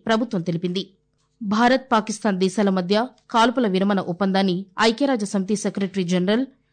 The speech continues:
ఆంటోనియో గుటెరస్ స్వాగతించారు. ప్రస్తుత ఉద్రిక్తల మధ్య ఇది సానుకూలమైన ముందడుగు అని ఆయన పేర్కొన్నారు. ఇరు దేశాల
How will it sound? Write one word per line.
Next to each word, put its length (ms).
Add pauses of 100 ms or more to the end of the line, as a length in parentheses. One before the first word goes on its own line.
ఆంటోనియో 500
గుటెరస్ 320
స్వాగతించారు. 560 (680)
ప్రస్తుత 340 (100)
ఉద్రిక్తల 460
మధ్య 260 (220)
ఇది 200
సానుకూలమైన 680
ముందడుగు 360
అని 100 (120)
ఆయన 220
పేర్కొన్నారు. 440 (440)
ఇరు 280
దేశాల 240